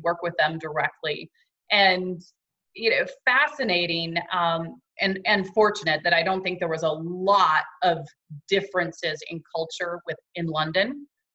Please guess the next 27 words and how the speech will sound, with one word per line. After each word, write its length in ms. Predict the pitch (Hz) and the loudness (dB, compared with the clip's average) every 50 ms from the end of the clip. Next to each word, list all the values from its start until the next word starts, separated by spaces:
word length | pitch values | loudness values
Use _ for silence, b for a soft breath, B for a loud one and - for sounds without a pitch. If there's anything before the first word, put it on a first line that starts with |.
| - - | -4 0
um, 340 | 175 165 160 156 151 156 - - | 2 4 4 4 2 0 0 2
as 180 | 175 170 156 | 2 2 2
it 100 | 160 165 | 0 -2
is 200 | 151 147 147 - - | -2 -2 -4 -4 -8
here. 220 | - 165 - - - | -8 -6 -6 -6 -8
So 180 | - - 180 | -4 -4 -2
there 160 | 170 170 160 160 | 0 0 -2 0
wasn't 420 | 165 180 185 185 196 190 180 170 - - | 2 2 2 4 2 0 -2 -2 0 0
a, 120 | 170 170 165 - - | 0 0 0 -2 -6
a 40 | 165 - - | -8 -8 -6
huge 280 | - 208 196 170 160 - - - - - | -6 -6 -4 -4 -6 -10 -16 -12 -2 2
cultural 580 | 226 220 220 - 254 240 233 233 240 240 190 180 165 - | 2 2 2 0 -4 0 2 2 0 0 -2 -12 -6 -2
difference. 640 | 208 208 - - 254 269 302 339 381 381 - - - b b b b b b b - | -2 -2 -2 -2 0 0 0 0 -2 -6 -8 -18 -20 b b b b b b b 0
Um, 320 | 196 185 185 180 175 180 - | 2 4 4 4 2 2 0
it 160 | - 202 202 196 | -2 -2 0 2
was 180 | 214 208 208 | 0 0 0
more 300 | 214 214 214 226 233 226 | 0 2 4 6 6 6
just 240 | 220 214 208 208 - - | 4 2 -2 -4 -2 -4
the 80 | 202 | -4
dynamics 760 | 175 180 185 185 185 185 185 180 185 185 185 180 175 175 - - - - - | 2 2 4 4 4 4 2 2 2 2 2 0 -2 -2 -4 -10 -6 0 2
of, 500 | 180 175 175 175 170 170 175 170 165 160 _ _ - | 4 6 6 8 6 6 6 2 -6 -12 _ _ -8
you 100 | 190 175 | -4 -2
know, 180 | 170 170 165 165 | -2 -2 -2 -2
really 360 | 190 226 220 214 214 185 160 | 0 2 2 2 2 0 2
building 300 | 180 190 190 185 185 185 | 2 2 2 2 2 0
a 80 | 175 165 | 0 0
relationship 720 | 170 170 160 165 233 - - - 220 196 - - 170 160 | -2 -2 0 2 0 0 0 -2 -8 -8 -2 -2 -2 -2